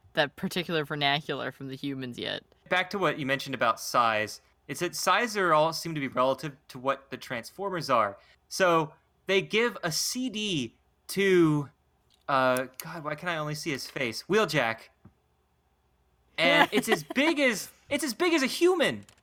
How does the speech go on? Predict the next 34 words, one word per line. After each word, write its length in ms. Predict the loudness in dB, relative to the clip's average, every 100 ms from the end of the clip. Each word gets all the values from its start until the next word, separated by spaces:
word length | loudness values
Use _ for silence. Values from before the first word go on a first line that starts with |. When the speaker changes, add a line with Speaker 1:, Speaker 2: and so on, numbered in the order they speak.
| _ _
Speaker 2:
It's 180 | -10 -2
not 240 | 2 2 2
a 100 | -2
laser 460 | 0 -2 -2 -2
disc 320 | -2 -2 -2
size, 560 | -6 2 4 4 2 -2
it's 180 | -6 -6
human 480 | -6 -6 -4 -2 -4
size. 720 | -2 0 0 0 -8 -16 -18 _
And 140 | -2 -2
what's 200 | -2 -8
funny 260 | -6 -6 -4
about 320 | 0 0 0
this 280 | -4 -6 -8
is 120 | -8
that 160 | -6 -8 -4
in 200 | -4 -4
the 60 |
Japanese 640 | -4 -2 -2 -2 -6 -6
shows 300 | -6 -6 -4
after 340 | -2 -2 -4 -8
this, 280 | -6 -8 -12 _ _
they're 140 | -2 0
always 380 | 2 2 0
using 300 | -2 -4 -4
floppy 520 | -8 -4 0 0 0 -4
disks. 680 | -4 -4 -8 -10 -10 -12 _ _ -8
So 180 | -2
they, 180 | 2 2
like, 240 | 4 2 0 -2
retrograded 880 | 0 0 0 -2 -2 -2 -2 -2 -4
instead 360 | -6 -6 -4 -2
of 220 | -4 -4
upgraded 640 | -4 -4 -6 -4 -4 -6